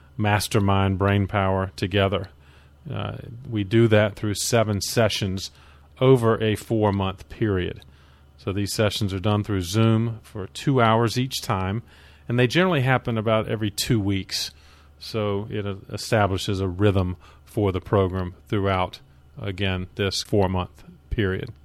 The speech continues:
Now, before I talk about the four ways a mastermind program could help you on your leadership journey, you know, you first need to consider whether you are ready for this type of program. Of course, there are all types of good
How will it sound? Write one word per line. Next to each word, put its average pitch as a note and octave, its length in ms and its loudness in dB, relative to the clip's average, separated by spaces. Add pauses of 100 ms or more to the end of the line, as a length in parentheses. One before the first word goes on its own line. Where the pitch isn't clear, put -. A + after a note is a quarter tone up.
(800)
Now, C3+ 60 -2
before D3 240 2
I - 20 4
talk C3+ 320 2
about G#2+ 360 -2
the G#2 280 -8
four C3+ 480 2
ways G#2 400 2
a F#2+ 80 -2
mastermind G2 640 -2
program F#2+ 320 -2
could F#2 180 -4
help G2+ 300 0
you F#2+ 160 -4
on F#2 240 -6
your A2+ 320 4
leadership F#2 520 -4
journey, G2 360 -6 (540)
you C3 60 -6
know, B2 40 0
you A#2 140 -2
first D#3 240 2
need G#2+ 100 2
to G2 60 -6
consider G2 520 0
whether F#2+ 380 0
you G2+ 400 -2
are F#2 140 0
ready F#2+ 480 2 (360)
for A2+ 140 -2
this G#2 300 2
type G2+ 320 -2
of F2 80 -8
program. F2+ 580 -2
Of A2+ 140 -14
course, B2+ 200 -2
there A#2+ 120 0
are - 20 -4
all A#2 160 0
types - 540 -2 (280)
of G#2+ 380 -6
good G2 400 4